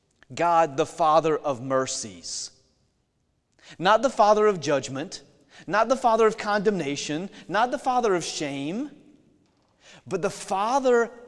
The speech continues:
of mercies. That's who you encounter right there, is a Father who wants to pour out mercy, of which we don't deserve, upon us. Right?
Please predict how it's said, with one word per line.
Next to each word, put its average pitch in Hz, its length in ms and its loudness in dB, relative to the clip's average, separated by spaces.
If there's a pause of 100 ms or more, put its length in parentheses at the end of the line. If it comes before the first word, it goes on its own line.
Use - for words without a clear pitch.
of 156 200 0
mercies. 156 1200 -4 (540)
That's 180 540 -2 (100)
who 202 160 -2
you 190 340 -2
encounter 165 880 -4 (120)
right 123 340 -10
there, 95 300 -12 (1200)
is 151 140 -4
a 151 60 -2
Father 185 600 0 (180)
who 175 120 0
wants 165 180 -2
to 151 80 -2
pour 190 340 4
out 175 300 2
mercy, 156 460 0 (160)
of 170 160 -2
which 220 220 -6
we 269 160 -6
don't 214 320 -4
deserve, 165 760 -4 (180)
upon 139 440 -8
us. - 380 -16 (920)
Right? 156 240 -6